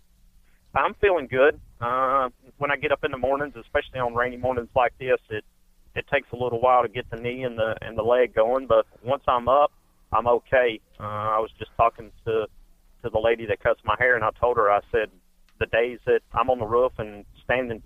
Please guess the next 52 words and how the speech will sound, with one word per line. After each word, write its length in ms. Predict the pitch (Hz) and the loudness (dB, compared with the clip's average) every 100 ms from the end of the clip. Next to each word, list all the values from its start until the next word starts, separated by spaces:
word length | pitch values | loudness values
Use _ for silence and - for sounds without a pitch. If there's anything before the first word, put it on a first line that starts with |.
| 131 | -4
ten 120 | 123 | -4
or 80 | 107 | -2
twelve 280 | - 123 | 2 2
hours 320 | 123 127 113 - | 4 2 2 0
at 80 | 110 | -4
a 60 | - | -2
time, 320 | 127 131 131 - _ _ _ _ | 0 0 0 -4 _ _ _ _
I 100 | 107 - | -4 -4
feel 160 | 135 120 | -6 -2
better 320 | 120 117 113 | 0 2 0
on 140 | 113 | 0
those 220 | 113 127 - | 0 -2 0
days 260 | 107 107 104 - | -2 -2 -8 -12
than 260 | 104 101 _ - | -12 -14 _ -14
the 80 | |
days 300 | 104 110 110 - | 2 2 2 -2
that 160 | 107 - _ - - - | -2 -2 _ -20 -20 -6
I, 100 | 98 | -4
I'm 240 | 113 104 - | -2 -4 -4
sitting 180 | 123 - | -4 -4
around 500 | 107 107 113 117 113 | -2 0 2 0 2
or, 280 | 104 101 101 - | 2 2 0 -4
or, 360 | 95 - - - | -8 -8 -10 -4
or, 140 | 104 | -4
you 140 | 101 107 | -2 2
know, 240 | 110 110 | 4 4
in 100 | 113 | 2
the 60 | 107 | 2
mornings 300 | 117 113 - | 0 0 -4
when 120 | 113 | -2
I 60 | 107 | 0
get 140 | 113 | 2
out 100 | 113 | 0
of 60 | 107 | 0
the 60 | - | 0
bed." 360 | 110 113 120 - _ _ - | 2 4 2 -2 _ _ -12
Uh, 220 | 101 104 | -8 -6
when, 240 | 98 113 113 | -2 0 0
when 140 | 117 | 0
I'm 200 | 113 135 | 0 0
up 220 | 135 143 127 | 2 2 -2
and 120 | 104 | -10
using 300 | 131 127 131 | -12 -10 -2
my 100 | 127 | 0
leg, 400 | 131 139 143 - - - - - _ | 4 2 0 -8 -18 -20 -18 -18 _
that's 200 | 110 - | -2 -2
when 120 | 135 123 | -4 -2
I 80 | 113 | -2
feel 200 | - 120 | -2 -4
the 80 | 104 | -4
best. 340 | - 113 92 - - | 0 0 0 -4 -10
And, 280 | 110 107 | -10 -10